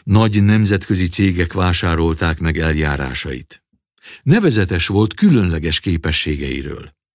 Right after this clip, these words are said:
Nagyszerű fejszámoló és sakkozó hírében állt, rendkívüli emlékező tehetséggel. Nevét több műszaki középiskola és egy kétezer-kettőben felfedezett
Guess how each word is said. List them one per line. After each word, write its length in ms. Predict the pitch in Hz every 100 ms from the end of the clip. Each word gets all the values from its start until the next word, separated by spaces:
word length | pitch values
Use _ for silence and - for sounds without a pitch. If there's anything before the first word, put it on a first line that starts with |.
| _ - - - -
Nagyszerű 380 | - 95 - 69
fejszámoló 960 | - - 92 92 - 101 104 113 127 127
és 180 | 120
sakkozó 600 | - 127 _ 113 95 90
hírében 580 | 80 92 95 90 85 87
állt, 280 | 90 98 - - - _ -
rendkívüli 640 | 127 147 - 117 120 131
emlékező 680 | 135 117 104 85 101 82 80
tehetséggel. 1000 | 78 73 76 - 82 71 73 65 67 - _ _ _ _ _ _ _ - - - - _ _ -
Nevét 500 | 220 165 113 - -
több 340 | - 139 92 90
műszaki 540 | 98 104 - 85 87
középiskola 840 | 85 82 85 80 82 - 92 92 104 - - - -
és 220 | 135 113
egy 240 | 107 92 -
kétezer-kettőben 960 | 131 107 90 82 92 104 104 90 82
felfedezett 800 | 80 107 101 98 92 90 90 -